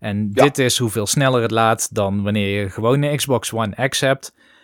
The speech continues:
Speaker 1: En bij Sony worden die dingen ook wel genoemd, maar die worden niet getoond. En dan
Speaker 2: Nee.
Speaker 1: zoomt Sony weer op een heel ander aspect in. Bijvoorbeeld drie D geluid of
Speaker 2: Ja,
Speaker 1: R D N A twee
Speaker 2: ja.
Speaker 1: architectuur. Maar die zitten ook weer in de Xbox Series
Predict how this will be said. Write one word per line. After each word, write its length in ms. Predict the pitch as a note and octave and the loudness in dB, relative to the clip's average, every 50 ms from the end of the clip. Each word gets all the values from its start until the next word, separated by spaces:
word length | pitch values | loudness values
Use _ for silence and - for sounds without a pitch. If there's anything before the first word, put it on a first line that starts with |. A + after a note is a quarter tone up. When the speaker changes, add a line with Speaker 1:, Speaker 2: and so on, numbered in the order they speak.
| _ _ _ _ _ _ | _ _ _ _ _ _
Speaker 1:
En 420 | - B2 B2 B2 B2 B2 B2 A2+ - | -4 0 2 2 2 2 0 -2 -6
bij 440 | - C3+ B2 D3 B2+ A2+ C3 C3 C3+ | -10 -18 -18 -10 -6 -2 -2 0 0
Sony 360 | - - F#3+ G3 G3+ F3+ D#3+ | -2 -2 -2 0 0 0 0
worden 220 | C#3+ D3 C#3+ C#3 C3 | 0 0 0 -2 -2
die 100 | B2+ C3+ | 0 0
dingen 200 | C3+ C3 C3 B2 | 0 0 0 0
ook 160 | D#3 F#3+ G3 | -2 -2 0
wel 160 | - A#2 A2 | 0 -2 -2
genoemd, 640 | F#2 - A#2 G#2+ B2 D#3+ E3+ C3 C#3 E3+ - - - | -2 -2 -2 0 0 0 0 0 0 -2 -4 -4 -6
maar 100 | C#3 A#2+ | -6 -4
die 100 | B2 A#2+ | -2 -2
worden 240 | B2+ C#3 C#3 C3+ C3+ | 0 0 0 0 0
niet 200 | C#3+ C#3+ C#3 - | 0 -2 -2 -4
getoond. 640 | - G#2+ - - - D3 A2 F#2 F2+ F2 - - _ _ _ _ _ _ _ _ | -8 -10 -6 -2 0 0 0 0 -4 -8 -10 -14 _ _ _ _ _ _ _ _
En 120 | - A#2+ A#2 | -8 -4 0
dan 120 | B2 B2 | 2 4
Speaker 2:
Nee. 100 | B2+ B2+ | 4 6
Speaker 1:
zoomt 220 | B2+ D3+ D3+ C3+ - | 6 6 4 2 2
Sony 360 | - F3+ F#3 G3 E3+ C#3 B2 | 2 2 4 4 2 2 0
weer 180 | A2+ A2+ A2+ A#2 | 0 0 0 0
op 160 | A#2+ - - | 0 -2 -2
een 160 | B2 B2 A#2 G2+ | -4 -6 -6 -6
heel 280 | - A2+ C#3 D#3+ C#3+ | -2 0 2 2 2
ander 240 | C#3 E3 F#3 D#3+ A#2+ | 2 2 2 2 2
aspect 420 | G#2 - - - A2 F#2+ - - | 0 -2 -4 -4 -4 -6 -4 -6
in. 60 | - F#2+ | -6 -6
Bijvoorbeeld 400 | G2 F#2+ A#2 B2+ A#2 A#2+ A2 - | -4 -4 -4 -4 -2 -4 -4 -4
drie 160 | A#2 A2+ A2 A2 A#2 B2+ C3 G#2+ | -4 -4 0 2 4 4 4 2
D 20 | |
geluid 580 | - A2+ G#2 G2+ G2 F#2 G#2 G2+ - - - _ _ _ _ _ _ _ _ _ _ | 2 0 0 0 2 0 0 -2 -4 -8 -10 _ _ _ _ _ _ _ _ _ _
of 360 | - A2 G#2+ G#2+ G#2 - - - - | 0 2 4 4 4 2 -2 -8 -4
Speaker 2:
Ja, 180 | - C3+ B2+ A#2 | 0 4 4 4
Speaker 1:
R 80 | A2 G#2+ | 4 4
D 20 | |
N 160 | A#2+ A#2 A#2 B2+ | 2 4 6 6
A 200 | A#2+ A#2+ A#2 A2 | 6 4 4 2
twee 260 | - - C3+ C3 B2 | 0 0 0 2 2
Speaker 2:
ja. 100 | B2+ B2 | 2 2
Speaker 1:
architectuur. 480 | B2 A#2+ - - A#2+ - - A2+ A2 A2 | 0 -2 -2 -4 -4 -4 -4 -4 -2 -2
Maar 80 | A#2+ | 0
die 80 | B2 B2 | 0 0
zitten 220 | - E3 - D#3+ C3 | 0 0 0 0 0
ook 180 | D3+ G3 G3 | 0 0 0
weer 220 | F#3 D#3+ D3 C3 A#2+ | 0 0 0 2 2
in 300 | B2 A#2+ B2 B2+ B2 - - | 2 0 0 -2 -4 -4 -4
de 260 | C#3+ B2+ - C#3+ C#3+ | -4 -2 0 -2 -2
Xbox 460 | C3+ - - C#3 C#3 C3+ - - - | -2 -2 0 0 0 0 0 -2 0
Series 320 | - D3 C#3+ C#3+ C#3 - | 2 2 2 2 0 0